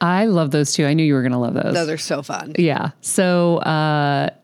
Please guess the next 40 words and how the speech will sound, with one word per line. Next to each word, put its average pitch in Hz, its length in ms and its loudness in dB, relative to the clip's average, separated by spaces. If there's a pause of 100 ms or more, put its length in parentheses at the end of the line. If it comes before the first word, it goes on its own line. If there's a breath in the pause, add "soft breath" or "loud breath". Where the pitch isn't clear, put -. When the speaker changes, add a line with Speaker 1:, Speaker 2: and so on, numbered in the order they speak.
(280)
Speaker 1:
cowboy 190 380 2
boots 190 260 0
are 196 80 0
popular, 135 480 -2
guys, 127 380 -2
whether 131 160 -2
you're 131 80 0
gonna 135 180 0
do 131 120 0
the 127 120 0
little 131 320 2
low 185 220 4
ankle 175 320 2
ones 160 600 0
or 139 120 -2
the 127 100 -2
high. 143 680 -2 (440 soft breath)
Uh, - 460 -6
these 165 240 0
are 185 80 2
great 160 280 0
under 160 160 0
the 151 80 0
maxi 147 440 -2
dresses. 143 760 -2
These 127 200 -2
are 127 80 -4
great 131 260 -4
with - 500 -4 (380)
short 135 340 -2
dresses. 123 460 -4
They're 139 120 0
great 151 160 2
with 127 120 0
everything. 123 520 0
In 151 100 -2
tucked, - 460 -8 (100)
jeans 156 360 0
tucked - 360 -6
in. 139 420 2